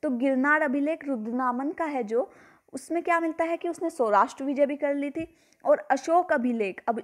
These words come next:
अशोक अभिलेख से क्या मिलता है? जो इसका तेरहवाँ अभिलेख है, कलिंग अभिलेख, मैं आपको आगे बताऊंगी।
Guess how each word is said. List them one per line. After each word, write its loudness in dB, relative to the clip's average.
अशोक -2
अभिलेख -2
से -10
क्या -4
मिलता -6
है? -4
जो -6
इसका -6
तेरहवाँ 0
अभिलेख -2
है, 0
कलिंग -2
अभिलेख, -2
मैं -4
आपको -4
आगे 0
बताऊंगी। -4